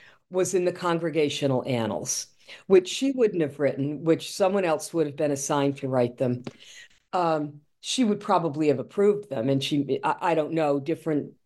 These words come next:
superiors handled it different ways. But, y-, y-, you know, um, Mother Ma-, Matilda Beasley came to Bensalem and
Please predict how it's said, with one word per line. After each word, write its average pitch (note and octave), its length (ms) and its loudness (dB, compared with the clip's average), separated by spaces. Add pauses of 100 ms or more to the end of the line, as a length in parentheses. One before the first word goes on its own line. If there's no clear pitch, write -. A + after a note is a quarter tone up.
(300)
superiors E3 720 0
handled D3+ 380 0
it C#3 140 -2
different D3 320 -2
ways. D3 420 0 (1400)
But, F#3+ 420 -2 (160)
y-, C3 240 -10
y-, F3+ 480 -8
you A#3 180 -4
know, A#3+ 480 0
um, F#3+ 340 0
Mother G#3 260 2
Ma-, A3 140 0 (160)
Matilda G#3 560 0
Beasley G#3 500 0
came G#3 640 -2
to G#3 520 -2
Bensalem F#3 800 0
and E3 440 0